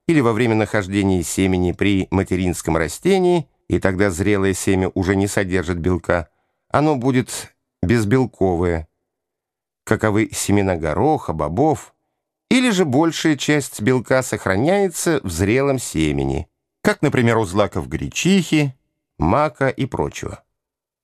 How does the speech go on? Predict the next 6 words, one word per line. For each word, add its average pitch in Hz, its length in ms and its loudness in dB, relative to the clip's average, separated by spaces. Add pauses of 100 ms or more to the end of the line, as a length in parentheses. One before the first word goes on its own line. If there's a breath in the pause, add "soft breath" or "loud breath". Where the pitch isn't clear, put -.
(600)
Развитием 143 560 0
зародыша, 120 600 -2
превращением 104 760 0
яичка 98 540 -2
в - 60 -6
семя 147 500 0